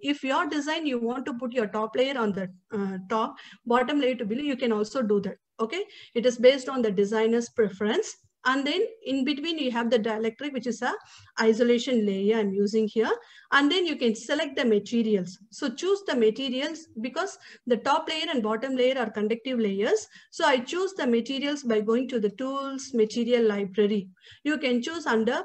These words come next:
printed electronics material, the conductive layer. So I want to choose this material. So you can select the material, and then you can, if you want to edit it, or if you want to add the new material from different manufacturer, you can go for new,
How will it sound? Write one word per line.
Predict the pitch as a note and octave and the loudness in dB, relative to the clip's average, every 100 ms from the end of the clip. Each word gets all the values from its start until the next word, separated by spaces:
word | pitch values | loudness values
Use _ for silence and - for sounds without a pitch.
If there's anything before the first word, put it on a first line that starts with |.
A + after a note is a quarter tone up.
| - | 0
printed | A#3+ A#3+ C#4+ | 2 2 2
electronics | A3+ A3 A3 B3+ B3 C4 - | 0 0 -4 -2 -2 -2 0
material, | A3 G#3 A#3 A3+ C4+ A4 - - _ | 0 2 0 0 0 -2 -8 -20 _
the | B3 A3+ | -2 0
conductive | A#3 A#3 A#3+ C4 B3 | 2 2 0 0 0
layer. | G#3 F#3+ F#3+ F#3+ - | 0 0 -2 -6 -14
So | - - D#4 | -8 2 2
I | C4+ | 2
want | D4 D4 | 0 0
to | C#4 | -4
choose | - D4 C#4+ | -4 -6 -4
this | C#4 B3+ | -6 -2
material. | A3+ G3+ A3 A#3+ A#3 B3+ A4 - - _ | 0 0 0 -2 2 0 0 -6 -20 _
So | - C#4 | -2 0
you | B3 | 2
can | A3+ A3 | 2 2
select | B3+ D4 C#4 | 0 -2 -2
the | D4 | -2
material, | C4 A3 B3+ C4 B3 A#3+ A#3+ C4+ - | 0 0 0 -2 2 2 2 -2 -2
and | A3 | 0
then | B3 | 2
you | A#3+ A3 | 4 2
can, | A#3 F#4 - _ _ - | 0 -2 -6 _ _ -6
if | B3 A#3+ | -4 0
you | A#3 | 0
want | C4+ C#4 | 0 -2
to | A#3 | 2
edit | A3 C#4 C#4+ | 2 2 0
it, | D4+ D4 - - - | -2 -4 -14 -16 0
or | B3 C#4+ | 6 6
if | C4 A#3+ | 4 0
you | A#3 | 0
want | D4 D#4 | 0 -4
to | - | -2
add | B3+ C#4+ B3 | 0 0 2
the | A3+ | 2
new | G#3+ C#4 C4+ | 4 2 2
material | G#3+ B3 B3 A#3 C4 C#4+ - | 2 0 -2 0 0 -2 -6
from | - A3+ G#3+ G#3+ G#3 A3 - - A3 | -4 0 2 2 0 -2 -8 -8 -2
different | A#3+ D4+ C#4 | -2 0 0
manufacturer, | G#3+ A#3+ A#3+ A3 - C4 | 2 0 0 -4 -2 -2
you | F#4 A#3+ | 0 -2
can | A3+ G#3 | 2 4
go | A#3 | 4
for | B3+ B3+ G#3+ | 2 2 2
new, | A3+ C4 C#4+ | 4 2 0